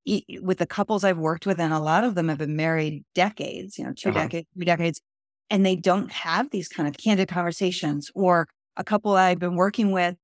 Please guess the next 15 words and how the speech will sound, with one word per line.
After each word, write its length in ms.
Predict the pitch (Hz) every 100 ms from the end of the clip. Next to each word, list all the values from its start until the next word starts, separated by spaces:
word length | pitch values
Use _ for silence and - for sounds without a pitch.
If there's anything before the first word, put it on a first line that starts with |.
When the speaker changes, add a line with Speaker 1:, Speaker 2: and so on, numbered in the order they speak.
| _ _ _
Speaker 1:
they 640 | 170 180 196 196 196 190 -
decided 360 | 202 - 196 185
they 80 |
needed 240 | 185 185 170
to 60 |
come 240 | 185 196 185
with 140 | 180
a 80 | 170
sexicon, 800 | - 254 247 - - 165 143 -
the 80 | 185
Speaker 2:
Yeah. 120 | 101
Speaker 1:
words 320 | 101 104 196 -
to 100 | 196
use, 340 | 208 320 254
because 520 | 220 - 196 185 175